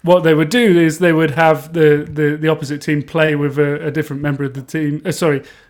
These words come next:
stay with a, a different member of the team in their house, and then they would play them and then go out on the piss that night. So, um,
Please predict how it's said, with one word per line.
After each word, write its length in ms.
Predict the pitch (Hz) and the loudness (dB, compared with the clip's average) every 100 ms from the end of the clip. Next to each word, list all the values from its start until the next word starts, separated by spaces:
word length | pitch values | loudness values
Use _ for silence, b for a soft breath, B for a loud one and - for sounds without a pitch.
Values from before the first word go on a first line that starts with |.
| B - | B -14
stay 460 | - - 196 170 147 | -8 2 6 6 6
with 180 | 151 151 | 4 2
a, 100 | 151 | -2
a 100 | 180 | -4
different 240 | 160 160 147 | -4 -4 -2
member 200 | 151 143 | -2 -2
of 100 | 135 | -4
the 80 | 139 | -6
team 280 | - 160 143 | -2 -2 -2
in 120 | 135 | -4
their 140 | 135 | -4
house, 440 | 135 139 127 139 - | 0 0 0 -6 -6
and 240 | 165 156 | -2 2
then 140 | 156 | 2
they 100 | 147 | 2
would 180 | 147 147 | 2 0
play 220 | 147 156 | 2 2
them 220 | 151 135 135 | 4 0 -4
and 120 | 135 | -4
then 140 | 135 | -4
go 180 | 139 139 | -2 -2
out 160 | 135 143 | -2 -4
on 140 | 135 | -6
the 80 | 127 | -4
piss 240 | 156 151 | -4 -4
that 220 | - 127 147 | -6 -10 -6
night. 300 | 143 127 - | -6 -6 -4
So, 260 | 156 135 B B B B B | -2 -2 B B B B B
um, 340 | 165 156 - | 0 0 -2